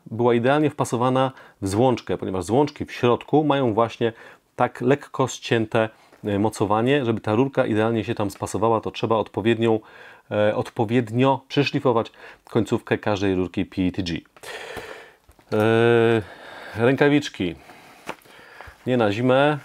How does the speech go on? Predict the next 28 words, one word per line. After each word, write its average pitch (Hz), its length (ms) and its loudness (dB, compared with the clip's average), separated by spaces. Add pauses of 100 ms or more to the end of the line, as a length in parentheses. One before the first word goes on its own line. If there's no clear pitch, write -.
moi 123 160 -2
drodzy, 127 500 2 (440)
a 110 60 0
rękawiczki 117 800 0 (220)
żaroodporne. 104 960 0
Nie 110 120 -4
wytrzymują 117 540 0
nie 104 100 2
wiadomo 110 240 2
jakiej 101 140 -4
temperatury, 113 580 2
ale 113 140 2
spokojnie 120 440 -2
wystarczają 110 560 -2
na, 101 240 -2 (460)
e, 107 40 -2 (1000)
robienie 107 600 2 (1040)
fikuśnych 113 800 -2 (220)
kształtów 117 500 0
z 90 60 -6
rurek 120 440 2 (100)
na 107 240 0
tej 110 160 0
platformie, 104 440 -2
którą 101 220 -6
za 90 100 -4
chwileczkę 101 420 -2
Wam 92 200 -2